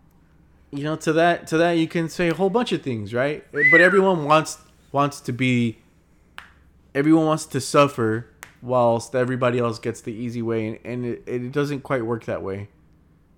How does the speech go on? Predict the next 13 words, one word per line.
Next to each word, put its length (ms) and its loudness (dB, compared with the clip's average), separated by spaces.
I, 260 0
I 40 0
think 220 -6
that's, 260 -4
that's 220 -4
very, 500 -2
um, 400 -10
that's 200 0
very 200 4
binary 560 2
to 100 -8
look 220 -2
at. 180 -8